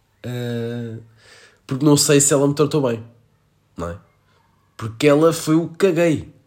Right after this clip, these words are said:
É mais um, percebem? Com, tipo, acho que os médicos devem tratar individualmente os pacientes. Ahm,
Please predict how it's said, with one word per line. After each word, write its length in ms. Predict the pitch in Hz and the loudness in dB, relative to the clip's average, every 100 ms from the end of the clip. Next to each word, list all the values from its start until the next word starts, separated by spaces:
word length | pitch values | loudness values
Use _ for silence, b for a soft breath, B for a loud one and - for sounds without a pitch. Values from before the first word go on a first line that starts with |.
| _ _ _ | _ _ _
É 80 | - | -8
mais 320 | 120 139 147 | -2 0 0
um, 180 | 139 113 | -2 -4
percebem? 560 | 110 _ - 92 98 123 _ | -8 _ -10 -10 -10 -14 _
Com, 100 | 135 | -8
tipo, 320 | 131 117 - | -6 -10 -6
acho 160 | 92 - | -4 -4
que 80 | 120 | -8
os 80 | 110 | -4
médicos 320 | 127 143 143 | 0 2 0
devem 200 | 147 139 | 0 0
tratar 260 | 151 143 135 | -2 -2 -2
individualmente 800 | 123 127 139 135 143 170 170 - _ | -2 -4 0 0 0 -2 -4 -16 _
os 100 | 208 | -12
pacientes. 540 | - 240 - 202 - - B B B B B B B _ | -6 -6 -2 -4 -4 -14 B B B B B B B _
Ahm, 680 | 143 135 131 131 123 117 | -4 -4 -4 -4 -8 -12